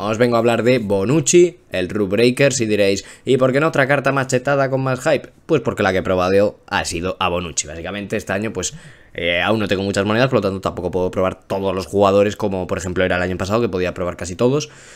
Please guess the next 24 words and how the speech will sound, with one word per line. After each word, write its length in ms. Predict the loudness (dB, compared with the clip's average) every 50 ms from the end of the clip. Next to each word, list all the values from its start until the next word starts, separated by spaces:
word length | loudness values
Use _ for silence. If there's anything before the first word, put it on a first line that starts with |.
| -20 -8 2
Pero 140 | 6 8 8
bueno, 240 | 8 8 6 2 -2
que 80 | -4
os 80 | -4 -2
vengo 220 | -2 -2 0 0
a 60 | 0 2
hablar 180 | 2 4 4
de 80 | 2 2
Bonucci, 380 | 0 -2 -4 -4 -2 0 0 0 0 0
y 240 | -4 -4 -4 -4 -4
si 160 | -2 -2 -2
os 60 | -2
vengo 160 | -2 0 0
a 40 | 2
hablar 200 | 2 2 2 0
de 160 | 2 2 2
él 100 | 2 0
es 80 | 0 -2
porque 240 | -4 -2 -2 -2 0
realmente 520 | 0 0 0 0 -2 -4 -2 -2 0 0
me 120 | 0 -2
ha 80 | -2 -4
gustado, 460 | -4 -8 -6 0 0 2 2 2 0
¿vale? 260 | -2 -2 0 -2 -2